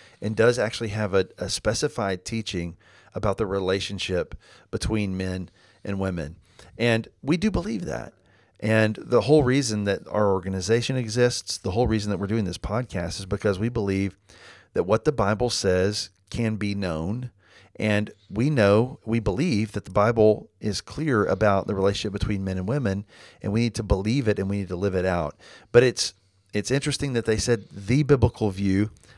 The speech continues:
not a biblical view, and it's because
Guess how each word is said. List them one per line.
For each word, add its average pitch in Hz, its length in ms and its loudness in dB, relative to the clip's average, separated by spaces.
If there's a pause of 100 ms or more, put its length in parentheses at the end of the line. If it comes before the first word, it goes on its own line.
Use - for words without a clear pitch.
(140)
not 110 340 4
a 131 160 2
biblical 104 460 0
view, 92 340 -4
and 107 140 -2
it's 107 100 -8
because 113 540 0